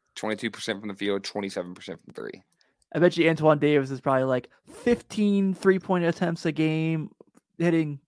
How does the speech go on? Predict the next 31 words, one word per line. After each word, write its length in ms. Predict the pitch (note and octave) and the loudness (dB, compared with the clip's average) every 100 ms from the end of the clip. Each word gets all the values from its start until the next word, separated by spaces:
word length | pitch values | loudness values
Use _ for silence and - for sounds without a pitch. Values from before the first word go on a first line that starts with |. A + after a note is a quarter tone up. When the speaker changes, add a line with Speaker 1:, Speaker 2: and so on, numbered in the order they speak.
| _ _ _ _ - | _ _ _ _ 0
Speaker 2:
four 360 | - G3 F3+ | 8 10 10
of 180 | F3 D#3 | 8 6
them, 540 | D#3+ D#3+ D#3 D#3 D#3+ - | 4 4 2 -2 -8 -2
but 120 | D3 | 2
averaging 380 | C#3+ D3 C#3 C#3+ | 2 2 -2 -6
Speaker 1:
Yeah. 120 | - | -2
Speaker 2:
twenty-seven 500 | F3 E3+ E3 D#3+ D#3+ | 0 0 0 -2 -2
points. 680 | D#3 D3+ D3 D3+ D3 - - - | 0 2 0 -4 -10 -14 -16 -14
Speaker 1:
I'm, 140 | A#2+ | -6
I'm 120 | C#3+ | -4
pulling 220 | F3 D#3 C3+ | -2 2 2
up 80 | |
the 80 | A2+ | 0
Horizon 440 | A2 G2 G2 G2 F2 | -2 0 0 -2 -8
League 120 | D#2 | -8
right 140 | C#2 | -8
now. 160 | B1+ G#1+ - | -8 -12 -10
Shout 220 | - G2+ | -4 -2
out 220 | F#2 - _ | -2 -6 _
N 80 | G#2+ | -8
K 140 | - | -4
U, 40 | E3+ - | -2 -4
Speaker 2:
It's 80 | G#2 | -6
Speaker 1:
my 280 | G2 F2 - | -8 -8 -8
alma 180 | F#2+ | -8
mater. 480 | D#2+ D#2 - - - - | -6 -6 -6 -8 -12 -6
Um, 280 | F#2+ F2+ F2 | -6 -4 4
Speaker 2:
pretty 120 | F#3+ | 6
rough 300 | E3 C3 - | 8 6 4
right 140 | A2+ | -4
now. 240 | D#2+ C2 | -4 -10